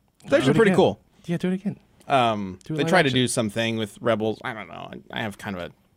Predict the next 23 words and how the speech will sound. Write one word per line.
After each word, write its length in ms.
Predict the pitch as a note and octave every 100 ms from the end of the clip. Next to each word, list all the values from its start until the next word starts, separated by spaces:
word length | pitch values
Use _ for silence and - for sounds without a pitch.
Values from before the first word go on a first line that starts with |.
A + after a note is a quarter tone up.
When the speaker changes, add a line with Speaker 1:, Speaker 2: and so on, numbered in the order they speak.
| _ _ _ _ _ _ _ _ _ - -
Speaker 1:
yes 260 | G#2+ -
and 80 | G#2
no, 380 | G2 G2 F#2+ G#2+ A2 - A#2+ - A#2
uh, 280 | G#2+ G#2 - - -
<laughs> 280 | - - -
reaction 440 | B2 A2+ G#2+ B2
to 80 | A2
Rebels, 480 | G#2+ A2+ G#2+ G#2+ G#2
but 100 | B2
they 80 | C3
try 160 | D#3+
to 60 | C3+
do 80 | B2+
a 40 |
thing 220 | A2+ A#2+
where 240 | A2 G#2 G2+
Maul 440 | A2+ A2+ A2 G#2+ - -
tried 140 | A#2
to 80 | G2+
take 240 | - A2
the 80 | -
kid, 400 | - - D3+ D3 - _ _ _ _ _ _ _ _ _ _ - - - - -
Ezra, 420 | C3+ D3+ A#3 G#3+